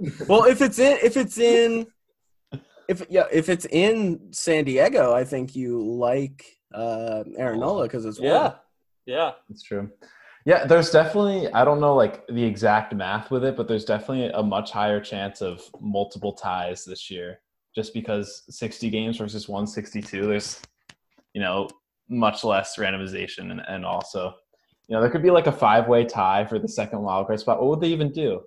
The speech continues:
Speaker 1: Uh, I don't know, but
Speaker 2: Who knows?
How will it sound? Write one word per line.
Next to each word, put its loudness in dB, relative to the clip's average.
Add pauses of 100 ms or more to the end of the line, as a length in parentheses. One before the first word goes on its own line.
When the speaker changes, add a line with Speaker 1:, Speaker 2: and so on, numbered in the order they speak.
(100)
Speaker 1:
Uh, -16 (340)
I -16
don't -18
know, -20 (960)
but -6 (840)
Speaker 2:
Who -6
knows? -6